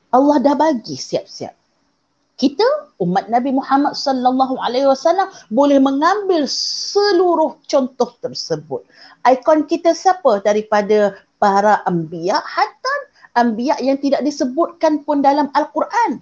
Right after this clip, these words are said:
yang tidak disebutkan dalam Al-Quran, tapi bukan merupakan Rasul. Contohnya Nabi Khidir alaihissalam. Kita mengambil ikon-ikon ini. Betul tak?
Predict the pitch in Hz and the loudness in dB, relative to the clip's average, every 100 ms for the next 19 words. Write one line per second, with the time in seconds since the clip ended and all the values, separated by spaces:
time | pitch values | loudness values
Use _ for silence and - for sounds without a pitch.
0 | _ 254 277 277 254 - 226 262 247 254 | _ 0 0 -2 -2 0 0 0 0 -2
1 | 269 311 311 302 285 330 330 - - 220 | 0 2 2 2 2 0 -2 -4 -2 -2
2 | - 294 226 202 220 302 285 254 254 269 | 0 -2 0 -2 0 0 2 2 0 -2
3 | 285 285 302 - 440 - 175 262 285 311 | 0 0 0 2 0 0 -2 0 2 2
4 | 262 311 - 302 392 440 - 285 302 349 | 0 -2 -4 -2 2 2 0 0 0 0
5 | 349 - 523 622 330 - _ _ 214 392 | -2 -4 -4 -2 -4 -6 _ _ -6 -2
6 | 415 254 160 208 285 - 277 - 320 - | 0 0 0 0 -2 0 -2 0 -4 -2
7 | 302 - 339 285 392 285 165 - - 247 | -6 -4 -4 -4 -6 -6 -8 -10 -8 0
8 | 320 - - | 0 0 -6